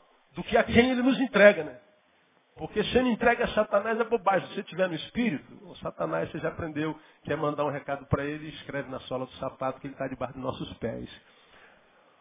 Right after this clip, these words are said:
Mas quando é Paulo que diz assim, eu tô te entregando a Satanás, pô, aí é complicado.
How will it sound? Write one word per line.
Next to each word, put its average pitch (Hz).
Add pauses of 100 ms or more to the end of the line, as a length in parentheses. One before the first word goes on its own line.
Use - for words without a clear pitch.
(140)
Mas 220
quando 269
é 262
Paulo 285
que 220
diz 165
assim, -
eu 196
tô 233
te -
entregando 233
a 226
Satanás, 180
pô, 139
aí 147
é 214
complicado. -